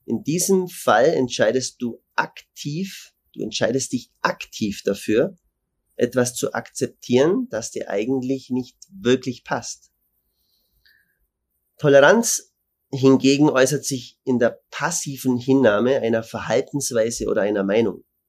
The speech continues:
Du lässt also etwas geschehen, ohne es zu kommentieren, obwohl es dir womöglich nicht gut gefällt.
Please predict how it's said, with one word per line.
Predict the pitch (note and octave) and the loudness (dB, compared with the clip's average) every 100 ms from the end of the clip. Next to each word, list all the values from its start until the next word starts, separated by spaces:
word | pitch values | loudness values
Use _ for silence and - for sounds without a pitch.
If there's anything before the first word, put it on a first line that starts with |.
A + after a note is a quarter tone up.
| _ _ _ _ _ _ | _ _ _ _ _ _
Du | - | -2
lässt | A#2 A2+ D#3+ - - | 4 6 4 0 -4
also | A2+ A#2+ - | -2 -2 -2
etwas | - A#2 A#2 A2 - | -4 -4 -6 -6 -10
geschehen, | A2 - G#2+ G#2 C3+ F3 G3 G3 _ _ _ _ _ _ | -10 -8 -4 0 2 0 -4 -10 _ _ _ _ _ _
ohne | B2+ C3+ D3 | 6 8 8
es | C3 - | 2 -2
zu | - | -8
kommentieren, | - B2 A#2 A2+ - B2+ G2 F2 _ _ _ _ _ _ _ _ _ | -2 0 0 -2 2 2 2 -2 _ _ _ _ _ _ _ _ _
obwohl | A2+ G#2 A#2+ C#3 E3+ | -10 -6 0 2 2
es | D#3+ | -2
dir | - C#3 B2+ | -2 0 2
womöglich | A2+ A#2 B2+ C3+ B2 | 2 2 0 -6 -4
nicht | B2 - - | -4 -4 -10
gut | A#2+ | -10
gefällt. | - A#2+ A2 G#2 E3 - | -8 -4 0 2 0 -4